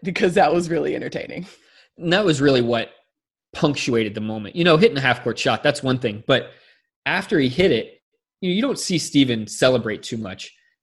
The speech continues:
Speaker 2: But he turns to the bench and he just hits him with a little shoulder rock. And, you know, a, a flash of a grin and maybe a tongue sneaking out of his mouth at the same time. It was,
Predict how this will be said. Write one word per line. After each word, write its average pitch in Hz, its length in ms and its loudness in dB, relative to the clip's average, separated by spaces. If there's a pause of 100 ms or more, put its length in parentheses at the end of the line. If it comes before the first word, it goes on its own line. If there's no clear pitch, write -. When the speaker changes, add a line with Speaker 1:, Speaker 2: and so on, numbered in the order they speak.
Speaker 2:
But 135 100 0
he 120 60 2
turns 156 400 2
to - 40 -4
the 135 80 2
bench 127 380 2
and 120 80 -6
he 117 60 -6
just 117 260 -4
hits 131 180 -6
him 120 120 -4
with 117 120 -8
a 120 40 -6
little 113 200 -4
shoulder 120 380 0
rock. 104 320 -4 (540)
And, 120 500 2
you 214 80 0
know, 160 220 2
a, 196 120 -6 (100)
a 175 60 -2
flash 185 460 0
of 165 60 2
a 143 60 2 (340)
grin 143 340 4
and 127 100 4
maybe 131 200 4
a 120 40 2
tongue 123 520 -2
sneaking 127 440 -4
out 117 280 0
of 113 40 -2
his 113 120 -4
mouth 110 260 -2
at - 80 -20
the 117 80 -8
same 110 220 -4
time. 104 200 -4
It 131 60 2
was, 131 340 2